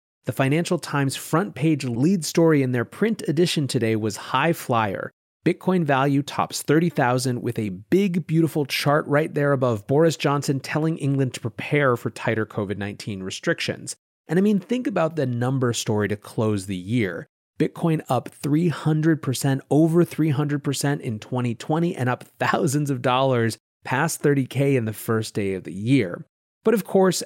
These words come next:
as you know, as listeners of this show, as interesting as the number is, and it is undeniably interesting right now, for me personally,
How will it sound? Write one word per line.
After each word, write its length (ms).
as 320
you 180
know, 420
as 200
listeners 460
of 100
this 120
show, 480
as 220
interesting 520
as 140
the 100
number 640
is, 440
and 340
it 260
is 260
undeniably 1000
interesting 460
right 200
now, 320
for 120
me 140
personally, 640